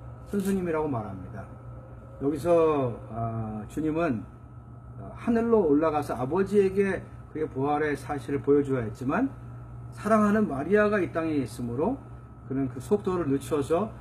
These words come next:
먼저 마리아에게 나타났습니다. 그러나 마리아에게 만지도록 하지 않고, 아, 십칠 절에 보면은, 아, 이렇게 얘기합니다. "나를 만지지 말라.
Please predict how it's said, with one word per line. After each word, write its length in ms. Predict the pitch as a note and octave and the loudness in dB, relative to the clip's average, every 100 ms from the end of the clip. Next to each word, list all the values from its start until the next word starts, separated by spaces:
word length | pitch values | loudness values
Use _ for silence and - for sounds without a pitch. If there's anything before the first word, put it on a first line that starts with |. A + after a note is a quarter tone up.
| - - | -16 -10
먼저 260 | B2+ B2+ C#3 | -4 0 0
마리아에게 500 | A#2 B2+ C#3 C3+ C#3 | 0 2 2 2 -2
나타났습니다. 720 | A#2 - C3+ A2+ A2+ G2+ F#2+ - - - - - - | -2 -6 -8 -8 -10 -12 -12 -14 -16 -16 -18 -18 -14
그러나 260 | - D#3+ E3 | -2 0 2
마리아에게 800 | C#3 C3 E3+ E3+ D#3+ F3 E3+ A#2 - | 2 2 4 4 4 2 0 -2 -6
만지도록 580 | A2+ B2+ D3 G3 G3+ G3 | -2 -2 0 4 4 4
하지 220 | E3+ E3 | -4 -2
않고, 460 | A#2+ A2 F3 B3 - - - - - | -4 -4 0 0 -2 -14 -18 -16 -12
아, 480 | A2 G#2 G#2 G2+ G2 | -10 -10 -10 -10 -12
십칠 320 | - - A3 | -12 -6 0
절에 180 | G#3 E3+ | 2 4
보면은, 460 | C#3 A#2+ B2+ G3+ B3+ - - - - | 2 0 0 0 -2 -8 -20 -20 -16
아, 140 | A2 G#2+ A#2+ | -12 -12 -6
이렇게 300 | C#3 C#3+ D3 | -4 -2 -2
얘기합니다. 520 | A#2+ A#2+ G#2 G2+ G#2 G2 - - - | -2 -2 -4 -8 -10 -14 -16 -18 -6
"나를 240 | C3+ F3+ | 0 0
만지지 380 | - C#3 A#3 A#3 | 0 12 12 12
말라. 320 | A#3 A3 - | 12 12 2